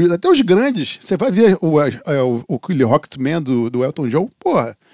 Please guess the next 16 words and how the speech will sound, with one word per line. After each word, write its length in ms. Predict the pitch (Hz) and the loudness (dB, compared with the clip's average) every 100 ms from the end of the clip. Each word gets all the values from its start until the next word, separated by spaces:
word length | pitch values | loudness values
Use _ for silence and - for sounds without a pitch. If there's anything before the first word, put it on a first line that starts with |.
| _ - - | _ -20 -14
o 40 | |
próprio 280 | - 165 170 | -4 -2 2
do 120 | 151 | 0
Queen, 360 | - 170 220 160 _ - _ - | 0 -2 0 -4 _ -20 _ -6
momentos 300 | 349 339 - | -2 0 -2
que 80 | 277 | -2
os 80 | |
caras 220 | - 311 277 | -4 -4 -2
estavam 240 | 240 247 | 0 0
muito 200 | 226 - | 0 -2
grandes, 240 | 165 220 | -4 -4
tem 80 | 254 | 0
momentos 280 | 247 240 - | 2 2 0
que, 160 | - 285 | -4 -4
pô, 240 | 247 185 | -2 -2
mesmo 420 | 151 269 269 185 | 2 2 2 0